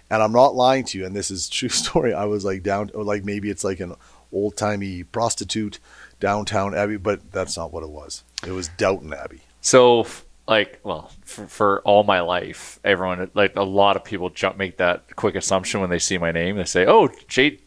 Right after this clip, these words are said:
Speaker 2: Downtown? Really? Is
Speaker 1: Downtown.
Speaker 2: that your name?" And you're like, "Well, no, it's, it's actually Downton minus the W." You have to point that out. Because of that show, it's actually helped a lot of people. "Oh, uh, Jay
Speaker 1: Yeah.
Speaker 2: Downton."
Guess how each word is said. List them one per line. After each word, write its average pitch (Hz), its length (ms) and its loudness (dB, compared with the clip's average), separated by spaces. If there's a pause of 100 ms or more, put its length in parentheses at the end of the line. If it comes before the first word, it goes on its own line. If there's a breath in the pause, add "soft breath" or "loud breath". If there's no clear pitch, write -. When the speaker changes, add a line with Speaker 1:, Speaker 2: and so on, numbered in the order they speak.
(140)
Speaker 2:
Downtown? 175 540 0
Really? 139 300 4
Is 180 100 4
Speaker 1:
Downtown. 143 100 6
Speaker 2:
that 190 80 2
your 175 100 -4
name?" 170 340 -6
And 175 100 -12
you're 113 80 -4
like, 98 260 0
"Well, 120 80 -6
no, 123 220 2
it's, - 160 -8
it's - 120 -6
actually 113 280 2
Downton 92 440 -2
minus 90 280 -4
the 82 60 -16
W." 90 240 4
You 85 40 0
have 78 80 -4
to - 60 -20
point 92 240 -4
that 85 120 2
out. 87 240 2 (260 soft breath)
Because 156 460 2
of 147 60 -4
that 110 240 2
show, 110 560 6
it's 101 180 -4
actually 101 380 -2
helped 107 240 2
a - 20 0
lot 95 180 4
of - 40 -8
people. 95 240 -6
"Oh, 139 220 6
uh, 101 200 4
Jay 101 180 -2
Speaker 1:
Yeah. 95 180 2
Speaker 2:
Downton." 80 340 -2